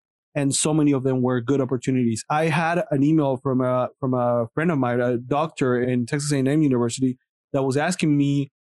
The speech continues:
uh, to come work with him for a month in, during the summer, and he would pay me really good.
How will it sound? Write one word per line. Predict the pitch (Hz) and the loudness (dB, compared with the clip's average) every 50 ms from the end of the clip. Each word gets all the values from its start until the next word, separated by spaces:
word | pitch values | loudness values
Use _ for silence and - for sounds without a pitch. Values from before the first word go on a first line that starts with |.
| _ _ _ _ - | _ _ _ _ -4
uh, | 139 131 131 127 | -2 -2 -2 -2
to | - 143 | -4 -4
come | - - 147 135 | -4 -2 -2 0
work | 143 175 190 190 | 0 0 0 2
with | 185 165 143 147 | 2 2 2 2
him | 143 131 127 | 0 -2 -2
for | - 131 | 0 0
a | 123 127 | 0 2
month | 139 170 202 202 185 - - | 2 2 2 2 0 0 -2
in, | 131 131 | -2 0
during | 123 127 123 127 127 | 2 2 2 2 0
the | 120 117 | 0 0
summer, | - 185 208 220 190 147 | 0 0 0 2 2 2
and | 131 131 127 | 0 0 2
he | 151 | 2
would | 147 143 135 127 | 2 2 0 0
pay | - 160 175 | 0 0 2
me | 170 143 | 2 4
really | 123 135 156 156 139 | 4 4 2 2 2
good. | 127 170 208 190 123 104 | 2 0 0 0 0 -2